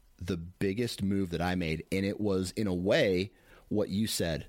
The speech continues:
about knowing where you're at and what scenario you're in, was when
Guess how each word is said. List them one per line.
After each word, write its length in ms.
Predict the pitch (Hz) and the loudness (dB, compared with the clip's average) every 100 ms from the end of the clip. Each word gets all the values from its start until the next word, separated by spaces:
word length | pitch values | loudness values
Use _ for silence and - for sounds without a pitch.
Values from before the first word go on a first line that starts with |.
| - - | -8 -4
about 360 | 95 87 87 | 0 0 0
knowing 760 | 87 92 90 98 104 98 92 - _ - | -2 0 0 0 0 0 -4 -8 _ -4
where 220 | 98 90 | 0 0
you're 360 | 85 92 90 - | 0 2 0 2
at 320 | 87 80 - - _ | 2 2 0 -14 _
and 280 | 80 76 73 - - | -4 -4 -4 -8 -10
what 500 | - 90 95 95 - _ - | -6 -2 0 0 -4 _ -6
scenario 580 | - 98 92 92 82 76 | -2 0 2 2 0 0
you're 340 | 78 85 98 | 0 0 0
in, 280 | 82 90 107 - - - - - | 0 0 0 -6 -18 -16 -16 -6
was 220 | 90 87 | 0 0
when 320 | 87 95 87 | 2 0 0